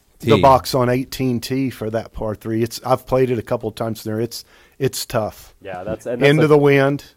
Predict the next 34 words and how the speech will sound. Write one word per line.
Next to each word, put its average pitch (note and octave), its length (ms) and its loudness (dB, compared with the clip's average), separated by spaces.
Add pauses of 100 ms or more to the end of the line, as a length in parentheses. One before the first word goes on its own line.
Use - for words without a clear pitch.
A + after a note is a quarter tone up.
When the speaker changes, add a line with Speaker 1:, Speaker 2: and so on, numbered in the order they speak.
(120)
Speaker 3:
Yeah, G2 320 -8
that's A2+ 180 -6
a E3+ 80 0
cool E3 180 -2
perspective, C3 640 -4
too, B2 220 -2
especially C3 480 -2
because A2 320 -4
when G#2+ 100 -6
we G2+ 80 -6
first B2 300 -4
started G#2+ 220 -4
playing G2+ 240 -10
it F#2 100 -14
there, G2+ 160 -4
when G2 100 -8
they F#2+ 120 -10
first G#2 260 -10
started F#2+ 260 -10
doing G#2 140 -10
it, F#2+ 100 -10
they G#2 80 -8
kinda F#2+ 240 -12
had F#2 140 -8
the F#2 80 -10
trees G2+ 360 -10
up G2+ 200 -6
in G2+ 80 -8
there G2 160 -8
and F#2+ 160 -14
kinda G2+ 180 -10
guarding G2 300 -8
the F#2+ 80 -12
eighteenth, F#2+ 500 -14